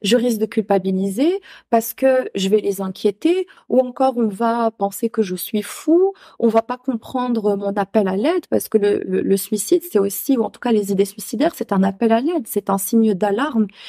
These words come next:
qui est latent, qui n'est pas expressivement clair, mais c'est un appel, c'est un appel à l'aide. Donc voilà pourquoi est-ce qu'en Afrique, on a autant, euh, de, euh,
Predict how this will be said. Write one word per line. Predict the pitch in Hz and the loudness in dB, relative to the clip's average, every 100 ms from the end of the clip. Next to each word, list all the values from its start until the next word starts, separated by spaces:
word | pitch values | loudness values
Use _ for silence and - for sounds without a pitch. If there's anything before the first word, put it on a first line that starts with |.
| - | -20
qui | - 220 220 | 0 4 4
est | |
latent, | 202 196 - 339 - | 2 -6 0 -2 0
qui | 226 | -2
n'est | 196 | -2
pas | 196 240 233 220 - _ _ _ - | -2 2 4 2 -4 _ _ _ -2
expressivement | 233 - - 247 220 240 220 220 214 208 202 196 - | -2 -2 -6 -6 -4 -2 2 4 2 0 -2 -8 -2
clair, | 240 247 370 392 _ - - - | 0 2 0 -4 _ -20 -20 0
mais | 226 302 | 2 2
c'est | 285 269 | 0 -2
un | 220 | -2
appel, | 226 - 277 311 262 220 | -2 0 2 2 2 0
c'est | 214 226 | -2 -4
un | 214 | -2
appel | 214 277 254 | 0 0 0
à | 202 | 0
l'aide. | 175 180 - _ - - | -4 -6 -12 _ -20 0
Donc | 202 220 | 2 2
voilà | 208 254 311 | 0 -2 -2
pourquoi | - - - 269 240 | -4 -6 0 2 2
est-ce | - | -4
qu'en | 226 202 202 | -4 -2 -4
Afrique, | 202 - 330 - | -6 0 -2 2
on | 240 | 2
a | 226 226 - _ _ - | 2 -2 -16 _ _ 0
autant, | 262 269 - 277 269 247 196 | 0 0 0 2 2 0 -4
euh, | 185 180 | -2 -2
de, | 175 196 | 0 2
euh, | 190 180 170 160 165 | 4 2 0 -4 -10